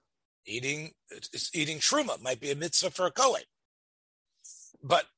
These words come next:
now we have another mitzvah called eating Peiros Shvius, which everybody can do.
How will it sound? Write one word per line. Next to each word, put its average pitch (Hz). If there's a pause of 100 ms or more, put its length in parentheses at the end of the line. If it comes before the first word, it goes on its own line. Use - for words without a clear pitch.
(180)
now 170
we 233
have 202
another 226
mitzvah 185 (380)
called 175 (140)
eating 233
Peiros 254
Shvius, 262
which -
everybody 160
can 113
do. -